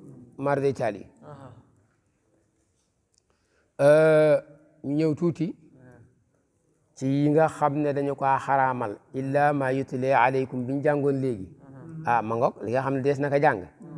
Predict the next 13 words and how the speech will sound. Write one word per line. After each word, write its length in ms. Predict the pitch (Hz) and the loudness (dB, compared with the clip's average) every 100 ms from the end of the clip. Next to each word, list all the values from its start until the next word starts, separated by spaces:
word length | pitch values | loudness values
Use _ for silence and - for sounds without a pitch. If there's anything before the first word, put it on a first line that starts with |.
| - | -12
mi 140 | 110 120 | -8 -4
ngi 100 | 117 | -4
nii, 120 | 120 | -4
lii 160 | 120 123 | -6 -6
ci 120 | 127 | -6
la. 100 | 101 - - 143 143 143 143 143 143 143 - - _ _ _ _ _ _ _ _ _ 196 | -8 -10 -20 -20 -20 -18 -18 -18 -18 -20 -20 -20 _ _ _ _ _ _ _ _ _ 0
Dégg 220 | 185 139 | 2 2
nga? 120 | 95 - _ - - 165 - - - _ _ _ _ _ _ _ _ _ _ _ _ _ _ _ _ _ _ _ _ - | -2 -8 _ -20 -20 -18 -20 -20 -20 _ _ _ _ _ _ _ _ _ _ _ _ _ _ _ _ _ _ _ _ -6
Nee 380 | 131 170 190 196 | 2 4 6 6
na 140 | 202 | 4
xurrimat, 640 | - 185 190 196 196 180 - - 156 160 147 - _ _ _ _ _ _ _ _ _ - | 4 2 4 4 4 2 -2 -20 -18 -18 -18 -20 _ _ _ _ _ _ _ _ _ 2
xaraamaleef 920 | 135 156 170 180 180 175 175 180 180 | 4 8 8 6 4 4 4 4 0
na 180 | 185 | 0